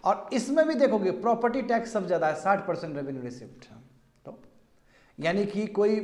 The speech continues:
fees अच्छा नहीं दे रहा, user charges अच्छा नहीं दे रहा, यानी कि sanitation,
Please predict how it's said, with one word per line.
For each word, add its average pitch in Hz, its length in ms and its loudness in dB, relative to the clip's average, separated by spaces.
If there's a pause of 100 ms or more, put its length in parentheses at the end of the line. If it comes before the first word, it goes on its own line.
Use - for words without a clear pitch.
(100)
fees 220 340 0
अच्छा 202 220 0
नहीं 190 180 -2
दे 165 120 -4
रहा, 135 140 -6
user 185 340 2
charges 202 300 2
अच्छा 196 200 0
नहीं 196 180 -2
दे 165 120 -4
रहा, 135 100 -4
यानी 165 140 -6
कि 175 100 -4
sanitation, 175 580 -4